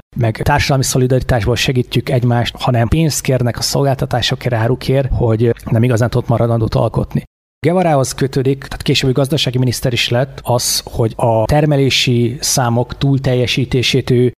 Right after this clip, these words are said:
erkölcsileg akarta jutalmazni, és nem pedig pénzzel, ami igen komoly összetűzésbe hozta őt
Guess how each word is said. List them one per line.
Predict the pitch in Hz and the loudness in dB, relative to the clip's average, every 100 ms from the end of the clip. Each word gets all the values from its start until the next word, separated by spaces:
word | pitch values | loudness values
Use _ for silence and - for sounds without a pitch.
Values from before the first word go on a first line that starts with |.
| - | 0
erkölcsileg | 147 - 139 120 139 123 | 2 2 0 0 0 2
akarta | 120 123 117 123 | 2 0 0 0
jutalmazni, | 117 127 117 110 107 110 143 | 2 2 2 2 2 2 0
és | 147 - | 0 -2
nem | 131 | -2
pedig | 127 123 | 0 -2
pénzzel, | - 135 127 107 113 131 135 | 0 0 2 2 2 0 0
ami | 123 120 120 - | 0 2 2 0
igen | 135 123 | 0 0
komoly | - 127 | 0 0
összetűzésbe | 120 - 117 131 123 107 120 117 | 0 -2 0 0 0 0 0 0
hozta | 113 123 - 117 | 0 -2 0 0
őt | 120 113 - | 2 0 -4